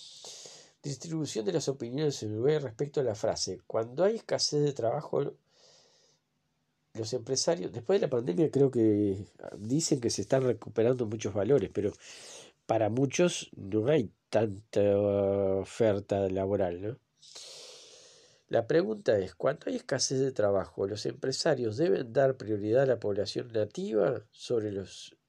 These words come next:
inmigrantes?" <clears throat> En dos mil seis eran sesenta y nueve coma cinco que estaba de acuerdo que se debería dar a los nativos. Solo seis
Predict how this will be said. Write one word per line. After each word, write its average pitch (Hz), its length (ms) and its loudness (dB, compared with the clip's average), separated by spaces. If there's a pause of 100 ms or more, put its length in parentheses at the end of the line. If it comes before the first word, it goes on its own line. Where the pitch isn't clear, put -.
(120)
inmigrantes?" 110 1120 -2 (920)
<clears throat> 185 640 2 (880)
En 113 220 -2
dos 127 160 0
mil 175 180 -8
seis 190 560 -2
eran 151 300 2
sesenta 110 640 -2
y 104 80 -4
nueve 117 540 -2 (960)
coma 127 180 2
cinco - 640 -8 (1200)
que 117 160 0
estaba 123 600 4
de 107 160 -2
acuerdo 107 720 0
que 90 120 -10
se - 160 -4
debería 110 380 2
dar 117 180 4
a 127 80 2
los 120 280 -8
nativos. 110 880 -6 (200)
Solo - 1400 -4
seis 143 260 2